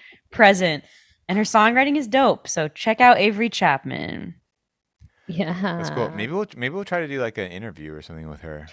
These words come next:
Speaker 1: I want to. I've been, like,
Speaker 3: Yeah, that would be cool.
Speaker 1: yeah, that would be
Speaker 3: Yeah.
Speaker 1: really cool.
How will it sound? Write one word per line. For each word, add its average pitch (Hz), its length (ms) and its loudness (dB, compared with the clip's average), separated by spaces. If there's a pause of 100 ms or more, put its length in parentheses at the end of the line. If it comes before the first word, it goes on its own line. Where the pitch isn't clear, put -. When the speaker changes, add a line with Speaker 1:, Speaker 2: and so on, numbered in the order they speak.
(440)
Speaker 1:
I 214 100 4
want 196 400 0
to. 151 260 -2
I've 160 160 2
been, 180 180 2
like, 180 300 -4
Speaker 3:
Yeah, 85 140 -12 (520)
that 87 140 -16
would 85 80 -16
be 85 80 -18
cool. - 160 -12
Speaker 1:
yeah, 131 300 -2 (280)
that 160 160 0
would 170 80 0
be 165 80 -6
Speaker 3:
Yeah. 156 60 -4
Speaker 1:
really 143 160 -8
cool. - 340 -14